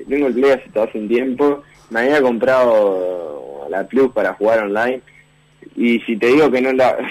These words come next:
<laughs> de que me la compré no la había usado nunca y se me venció, y ahora con esto la iba a comprar, la iba a comprar de nuevo para jugar con, con los chiquilines ahí que ta-, que estaban jugando online,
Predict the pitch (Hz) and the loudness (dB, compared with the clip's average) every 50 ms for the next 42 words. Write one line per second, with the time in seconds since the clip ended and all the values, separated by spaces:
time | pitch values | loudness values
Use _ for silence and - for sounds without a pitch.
0 | - - - - - - - 139 131 123 120 113 120 120 123 120 123 120 117 123 | -12 -14 -16 -18 -12 -6 -2 2 2 2 4 2 2 0 0 -2 0 0 0 0
1 | 120 107 139 143 147 143 139 135 131 131 135 135 131 - 143 139 135 127 123 131 | 0 0 2 2 2 2 2 0 0 2 2 0 2 2 2 2 2 2 2 2
2 | 143 147 123 135 117 - 117 110 110 110 110 110 110 107 - 127 135 143 147 139 | 0 2 2 0 0 -2 -4 -6 -6 -4 -4 -6 -6 -6 -2 0 0 2 2 4
3 | 131 123 120 127 135 131 135 131 123 123 120 123 131 135 - 151 151 139 131 - | 4 4 4 4 4 4 2 2 0 0 -2 -2 -2 -2 0 0 2 2 4 4
4 | - 135 139 131 127 123 113 131 131 127 123 - 82 117 127 139 143 139 135 127 | 4 2 2 2 0 0 0 2 2 2 2 0 0 0 0 0 0 0 0 0
5 | 139 139 135 131 127 131 135 143 147 147 156 160 165 165 - - - - - _ | 0 0 0 0 0 -2 -4 -4 -2 -2 0 0 -2 -2 -6 -12 -20 -20 -20 _
6 | _ - - - _ - 120 120 117 110 113 120 127 131 131 113 120 110 104 98 | _ -20 -20 -14 _ -2 0 0 0 0 0 2 2 2 2 0 -2 -4 -6 -6
7 | 95 95 104 104 104 101 - 98 92 107 113 123 131 131 123 117 107 104 107 107 | -6 -6 -6 -4 -6 -6 -8 -8 -6 -2 0 0 2 2 0 0 0 -2 -2 -2
8 | 104 101 101 101 87 - - 104 98 113 113 110 107 107 110 107 107 104 98 101 | -2 -2 -2 -4 -4 -4 -6 -8 -8 -8 -10 -8 -6 -4 -4 -4 -4 -4 -4 -4
9 | 107 110 117 123 123 | -4 -2 -4 -4 -6